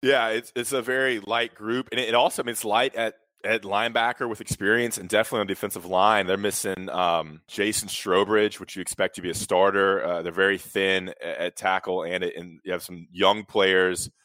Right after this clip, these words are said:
uh, at end and Chris Collins. I think Lansing Toure will have a chance at defensive tackle.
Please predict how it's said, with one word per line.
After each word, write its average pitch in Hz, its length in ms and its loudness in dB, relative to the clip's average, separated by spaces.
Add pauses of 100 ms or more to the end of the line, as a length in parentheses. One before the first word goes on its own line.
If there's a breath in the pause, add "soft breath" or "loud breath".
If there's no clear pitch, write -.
(260)
uh, 82 260 2
at 82 160 -8
end 92 300 -2
and 85 260 -6
Chris - 260 -6
Collins. 90 580 0
I 87 80 -4
think 98 200 -8
Lansing 87 380 -4
Toure 87 300 -2
will 87 80 0
have 87 80 -2
a 85 40 -2
chance 87 500 -8
at 82 60 -20
defensive 85 420 -12
tackle. 85 460 -2